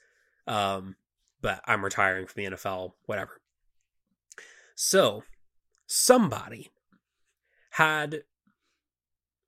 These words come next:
the apparent big brain to find the exact spot that Tom Brady made his retirement video on the beach,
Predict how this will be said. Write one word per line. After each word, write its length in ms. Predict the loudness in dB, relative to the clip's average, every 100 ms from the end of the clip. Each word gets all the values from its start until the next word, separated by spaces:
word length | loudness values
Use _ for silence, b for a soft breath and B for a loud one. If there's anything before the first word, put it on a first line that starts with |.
| _ _ _ _ b b b _
the 140 | 2 4
apparent 680 | 4 4 4 4 0 -6 -16 _ _ -14 0
big 320 | 0 0 0
brain 540 | 2 2 0 -4 -10 -16 _ _ _ b b b
to 120 | -4 -4
find 540 | -6 -6 -2 -2 -4
the 220 | -6 -6
exact 520 | -4 -4 -6 -6 -6
spot 720 | -4 -4 -2 -2 -2 -4 -12 -16 _ _ _ _ _ _ _ B B B B B
that 240 | -4 -2
Tom 360 | 0 4 4 4
Brady 560 | 2 2 0 -4 -10 -16 _ _ _ _ _
made 640 | -4 0 2 2 -2 -6 -16 _ _
his 280 | -2 -2 0
retirement 720 | -4 0 2 2 0 -2 -8 _ _ _
video 640 | -4 -2 -2 -4 -6 -10 -14 _ _ -2
on 240 | 0 0
the 60 | -2
beach, 500 | -4 -8 -6 -8